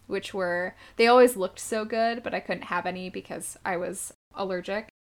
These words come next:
So really my favorite then became the, they're like a, a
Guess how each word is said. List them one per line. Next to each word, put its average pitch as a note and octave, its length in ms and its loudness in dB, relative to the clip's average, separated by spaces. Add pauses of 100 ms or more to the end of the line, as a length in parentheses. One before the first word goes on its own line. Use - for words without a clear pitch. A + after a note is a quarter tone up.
(120)
So A#3 280 2
really D4 360 0
my A3+ 180 4
favorite G#3+ 420 -2
then G3+ 200 -2
became F#3 840 -8 (420)
the, F#3+ 880 -4 (460)
they're G#3+ 460 0
like G#3+ 160 -6
a, G3 180 -2 (220)
a F#3 460 -2